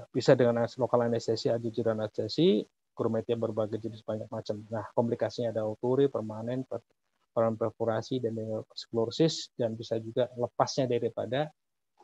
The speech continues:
eh, grommet itu sendiri. Mungkin ini yang bisa saya sampaikan, mungkin, eh, lebih jelas lagi nanti disampaikan oleh Dokter Ayu dan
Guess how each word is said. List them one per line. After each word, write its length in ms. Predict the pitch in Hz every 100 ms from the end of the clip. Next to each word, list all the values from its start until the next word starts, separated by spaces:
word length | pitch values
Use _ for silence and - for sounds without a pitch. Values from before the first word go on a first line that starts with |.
| _
eh, 220 | 127 113 117
grommet 320 | 120 113 113 -
itu 160 | -
sendiri. 400 | 104 98 104 - - _ _ _ _ _ _ _ _ _ _ _
Mungkin 400 | 127 120 156 147 135 _ _
ini 240 | 117 120
yang 160 | 113 117
bisa 180 | 120 - 113
saya 160 | 113 -
sampaikan, 320 | 110 117 113
mungkin, 160 | - - _ _ _ - 165 _ _ _ 131
eh, 460 | 117 107 107 107 - - _ _ _ _ _ _ _ _
lebih 240 | 147 131 131
jelas 240 | 123 117
lagi 160 | 117 123
nanti 240 | 117 113
disampaikan 680 | 117 113 - 113 110 113 117
oleh 160 | 110 113
Dokter 360 | 117 - 95 107
Ayu 80 | 117
dan 160 | 107